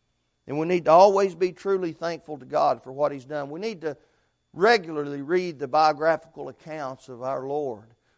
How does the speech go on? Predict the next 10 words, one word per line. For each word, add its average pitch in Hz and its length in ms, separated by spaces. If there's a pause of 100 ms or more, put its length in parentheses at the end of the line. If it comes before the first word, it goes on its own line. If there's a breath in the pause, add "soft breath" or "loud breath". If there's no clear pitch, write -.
We 170 120
need 202 200
to 160 80
look 208 300
at 147 100
the 143 100
hands 143 540
that 127 180
He 147 120
extended 143 760